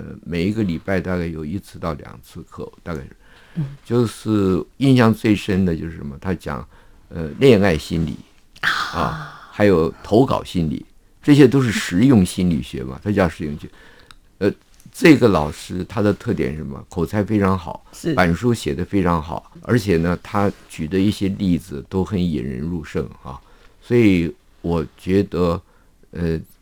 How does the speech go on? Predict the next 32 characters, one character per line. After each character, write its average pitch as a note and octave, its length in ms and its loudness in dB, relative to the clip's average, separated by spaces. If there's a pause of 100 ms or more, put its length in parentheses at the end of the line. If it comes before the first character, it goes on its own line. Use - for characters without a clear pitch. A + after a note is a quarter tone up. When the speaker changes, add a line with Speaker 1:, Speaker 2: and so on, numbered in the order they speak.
(140)
Speaker 1:
这 C#3 120 2
样 A2+ 120 8
的 G2+ 80 6
老 D#2+ 220 2
师 G2 240 -10
很 D2 220 -6
难 D#2 200 -4
得 - 200 -14
了。 A1+ 120 -16 (280)
那 A#2 120 2
我 A2 60 6
们 F#2 140 6
的 A2 40 4
同 G2 300 0
学 F#2 220 -2
去 - 160 -12
听， F2+ 260 -6
我， E2+ 300 -4
我 E2+ 100 -4
同 G2+ 300 -2
心 G2 260 -2
史 B1+ 180 -10
的 C2+ 120 -14 (260)
同 E2 180 -10
学， E2 160 -12 (280)
也 G2+ 120 2
就 A#2+ 160 2
是 A#2 80 4
他 A#2 160 0
写 E2+ 240 0
信 G2+ 240 0
说 F#2 320 0